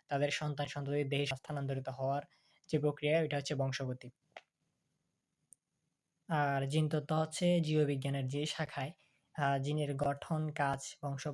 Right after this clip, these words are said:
পরম্পরায় সঞ্চালনের ধরন বা ফলাফল, আহ, সম্বন্ধে আলোচনা করা হয়েছে, ওইটা হচ্ছে জিনতত্ত্ব।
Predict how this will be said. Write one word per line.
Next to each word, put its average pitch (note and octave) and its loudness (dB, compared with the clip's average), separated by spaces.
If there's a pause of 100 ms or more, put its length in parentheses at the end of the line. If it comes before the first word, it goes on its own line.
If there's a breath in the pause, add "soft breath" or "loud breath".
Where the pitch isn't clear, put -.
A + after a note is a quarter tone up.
(480)
পরম্পরায় C#3+ -2
সঞ্চালনের C#3 -4 (500 soft breath)
ধরন C#3 2
বা C3+ 0
ফলাফল, C3+ -2 (480 soft breath)
আহ, C#3 0
সম্বন্ধে C#3 -2
আলোচনা C3+ -2
করা C3+ 0
হয়েছে, D#3 -4
ওইটা C#3+ -6
হচ্ছে D3 -6
জিনতত্ত্ব। C3 -4